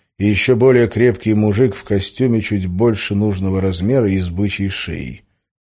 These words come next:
Я автоматически растянул сферу невнимания, чтобы прикрыть бедную девчонку, но обладатель крепкой шеи всё равно настороженно закрутил головой и повёл рукой под борт пиджака.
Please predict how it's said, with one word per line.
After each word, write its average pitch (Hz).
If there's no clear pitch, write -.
Я 175
автоматически 147
растянул 123
сферу 117
невнимания, 113
чтобы 104
прикрыть 107
бедную 98
девчонку, 98
но 98
обладатель 160
крепкой 156
шеи 139
всё 139
равно 123
настороженно 107
закрутил 101
головой 95
и 104
повёл 110
рукой 110
под 104
борт 95
пиджака. 98